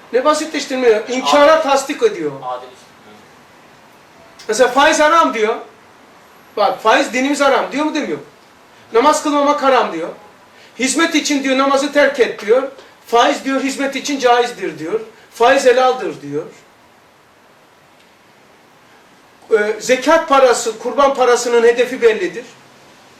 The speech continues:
Speaker 1: Kur, e, zekat parası şah-, binaya verilemez, şahsa verilir.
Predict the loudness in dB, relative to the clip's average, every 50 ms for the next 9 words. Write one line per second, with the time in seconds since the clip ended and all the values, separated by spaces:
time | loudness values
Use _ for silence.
0 | _ -20 -20 -20 -20 -20 -20 -20 -20 -20 -20 -20 -20 -20 -20 -14 -2 0 0 0
1 | 4 4 2 2 2 2 -2 -2 0 2 2 0 2 2 2 2 2 0 -2 -6
2 | -4 0 0 2 2 0 0 -2 0 2 4 4 4 4 2 2 -2 -2 -2 -2
3 | -2 -2 -2 -4 -2 -2 0 0 0 0 2 0 0 0 0 -4 -6 -6 -6 -8